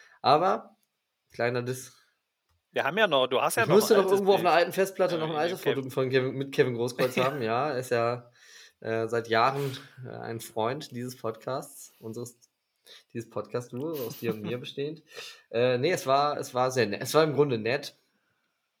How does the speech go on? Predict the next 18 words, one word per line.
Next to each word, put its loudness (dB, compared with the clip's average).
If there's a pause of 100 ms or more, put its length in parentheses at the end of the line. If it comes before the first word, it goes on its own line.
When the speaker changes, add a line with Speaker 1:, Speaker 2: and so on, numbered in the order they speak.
(240)
Speaker 1:
Ähm, 0
aber -2
Kevin -2
Großkreuz -6
hat -6
das -6
Spiel -4 (560)
nicht -4
mit -8
uns -4
geguckt, -4
sondern -2
er -2
ist -4
dann -2
ins -2
Stadion 2
gefahren. 0